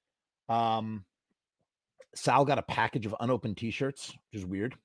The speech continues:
I don't know. I don't know what that was about. Um, <laughs> Oni says, "Pooped before the show.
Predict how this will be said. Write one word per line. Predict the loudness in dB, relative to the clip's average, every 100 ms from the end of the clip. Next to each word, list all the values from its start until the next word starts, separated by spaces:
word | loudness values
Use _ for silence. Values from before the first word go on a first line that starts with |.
| _ -10
I |
don't | -6 -4
know. | -6 -6
I | -8
don't | -4
know |
what | -4
that | -2 -4
was | -4
about. | -2 0 -2 _ _ _ _ _ _ _ 4
Um, | 6 8 6 2 -2 -8 _ _ _ -8
<laughs> | -8 -14 -20 -20 -20 -20 -16 -14 -12 -10 -12 -14 -16 -18 -20 _ -20 _ _ _ _ _ -20 -20 _ -10 _ _ -20 _ _ _ _ _ _ 2 2 4 0 6
Oni | 6 6
says, | 6 4 2 -2 8
"Pooped | 10 10 4
before | -2 4 8 8
the | 8
show. | 6 8 8 4 -2